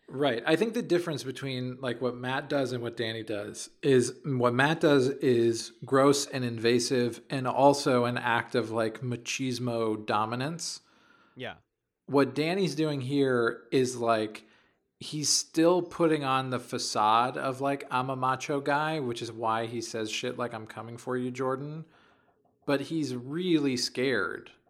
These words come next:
Speaker 1: and he's really putting himself out there, and he kind of says that as just a way to, like, leave the conversation 'cause he's so nervous, you know?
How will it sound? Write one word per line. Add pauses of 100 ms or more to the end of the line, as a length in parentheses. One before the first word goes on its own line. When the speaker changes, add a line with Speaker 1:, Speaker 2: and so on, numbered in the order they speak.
Speaker 1:
and
he's
really
putting
himself
out
there, (340)
and
he
kind
of
says
that (200)
as
just
a
way
to,
like, (200)
leave
the
conversation
'cause
he's
so
nervous, (480)
you
know?